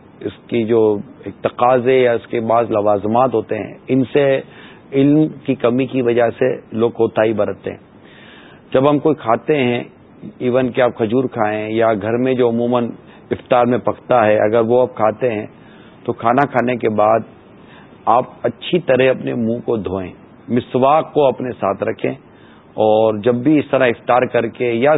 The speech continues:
سحری کرنے کے بعد بھی اگر آپ نماز، نماز تو پڑھنی ہے، سحری کے بعد عموماً ہمیں،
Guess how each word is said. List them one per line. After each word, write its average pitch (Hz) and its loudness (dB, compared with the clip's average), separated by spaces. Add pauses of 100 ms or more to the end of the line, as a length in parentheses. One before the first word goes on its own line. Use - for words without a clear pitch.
سحری 143 2
کرنے 107 -2
کے 101 -4
بعد 95 -2
بھی 110 -4 (560)
اگر 120 2
آپ 123 2
نماز، 117 0 (180)
نماز 139 2
تو 151 -2
پڑھنی 147 2
ہے، 135 -2 (160)
سحری 127 2
کے 135 -4
بعد 123 2
عموماً 123 0
ہمیں، 113 -2